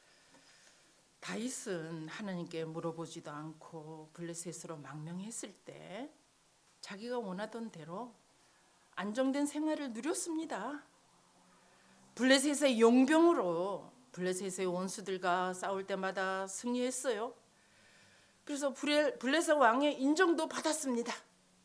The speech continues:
블레셋의 생활은 만족할 대로 좋았습니다. 더 이상 사울을 피해서 짐승처럼 도망 다닐 필요도 없고 하나님한테 매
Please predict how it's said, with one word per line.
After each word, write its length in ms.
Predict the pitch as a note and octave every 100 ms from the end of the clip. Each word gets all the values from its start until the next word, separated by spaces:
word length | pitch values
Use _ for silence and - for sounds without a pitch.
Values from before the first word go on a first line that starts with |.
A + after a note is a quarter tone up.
| _ _ _ _ _ _ _
블레셋의 560 | - G#3+ G#3 G#3+ F#3+ F#3+
생활은 920 | F3+ F#3 F3 E3+ E3 E3+ E3+ F3+ F#3 _ _ _ _ _ _ _ _ _ _
만족할 640 | - E3+ G#3 A#3 C#4+ C#4+ C4
대로 220 | A3+ A#3
좋았습니다. 680 | A#3 - G3 - A#3 - - _ _ _ _ _ _ _ _ _ _ _ _ _ _ _
더 160 | F#3+ F#3+
이상 260 | G3 G3
사울을 520 | G3 - A3 A3 A#3
피해서 640 | A#3 - B3 A#3+ G#3+ B3 C4 - _ _
짐승처럼 1080 | - C#4+ D4 F4 F#4 D#4 C#4 G3 B3+ A#3 - _ _ _ _ _ _ _ _
도망 320 | - A#3+ D#4+
다닐 340 | D4 A#3+ C#4 C#4+
필요도 400 | - F#4+ G4+ B3+
없고 560 | - - F3+ A#3 - _ _ _ _ _ _ - - - _ _
하나님한테 1040 | - E4+ G4+ F#4 E4+ D#4 D#4+ E4 E4+ D4+ - _ _
매 60 | C#4